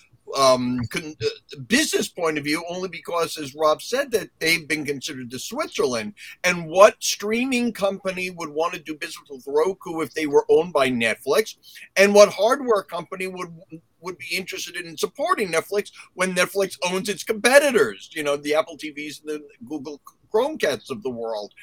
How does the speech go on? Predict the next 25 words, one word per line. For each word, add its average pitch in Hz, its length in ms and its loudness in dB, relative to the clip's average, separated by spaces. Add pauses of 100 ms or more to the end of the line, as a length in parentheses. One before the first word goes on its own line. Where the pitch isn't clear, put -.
(240)
So, 214 360 12
uh, 202 80 4 (100)
and 185 180 6
the 170 40 -6
T 185 200 -2
V 302 180 0
makers, 160 480 2
obviously, 143 720 -2
who 143 400 -4
have 139 240 0
Roku 135 480 0
as 123 100 -6
their 127 140 -4
primary 123 500 -4
operating 113 640 -6
systems. 104 520 -14 (220)
So 226 320 8 (140)
there 220 220 2
are 208 120 2
so 269 280 2
many, 233 380 -2 (220)
there 196 180 6
are 196 220 8
some 185 220 -4
positive 220 580 -2